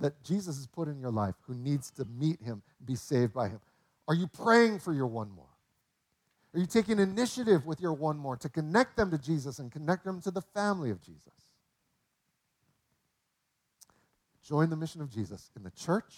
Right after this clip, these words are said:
in your community, and then third, across Hawaii. There's opportunities and growing opportunities especially in response to what's just happened on Maui.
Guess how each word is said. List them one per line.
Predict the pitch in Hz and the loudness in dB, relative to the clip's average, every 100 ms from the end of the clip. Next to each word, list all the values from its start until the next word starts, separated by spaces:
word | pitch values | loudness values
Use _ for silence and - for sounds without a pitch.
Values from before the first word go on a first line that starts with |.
| - _ _ _ _ _ _ _ _ - | -20 _ _ _ _ _ _ _ _ -4
in | 143 165 | 0 0
your | 185 | 0
community, | 214 170 127 123 131 - _ _ _ _ _ _ _ - | 0 -2 -2 -2 -6 -8 _ _ _ _ _ _ _ -6
and | 131 131 | -4 2
then | 139 143 139 - - | 4 4 -2 -14 0
third, | 170 135 117 117 _ _ _ _ _ _ _ _ _ - | 4 6 4 0 _ _ _ _ _ _ _ _ _ -20
across | - - 185 180 - - | -18 -2 2 2 0 -4
Hawaii. | 127 143 127 113 78 71 _ _ _ _ _ _ _ _ _ _ _ _ _ _ _ _ _ _ _ _ _ _ _ _ _ _ - | 4 4 4 -6 -8 -14 _ _ _ _ _ _ _ _ _ _ _ _ _ _ _ _ _ _ _ _ _ _ _ _ _ _ 2
There's | 151 | 8
opportunities | 170 160 156 - 143 117 110 147 | 8 8 0 -4 -4 -4 -4 -2
and | 131 120 | -4 -6
growing | 107 117 135 170 170 113 95 90 _ _ - | -18 -6 4 6 6 2 -4 -18 _ _ 0
opportunities | 127 - - - 107 95 92 - _ _ _ _ _ _ - | 0 -2 -14 -12 -10 -10 -12 -14 _ _ _ _ _ _ -12
especially | 135 - - 156 165 143 143 | -12 2 4 4 4 4 4
in | 139 | 0
response | 131 - 135 123 120 - | -6 -4 0 0 -2 -8
to | 131 113 - _ _ - | -4 -4 -6 _ _ -4
what's | 135 - | -4 -2
just | 143 - | -4 -2
happened | 131 135 123 | -4 -4 -6
on | 110 | -2
Maui. | 110 104 98 | 2 2 0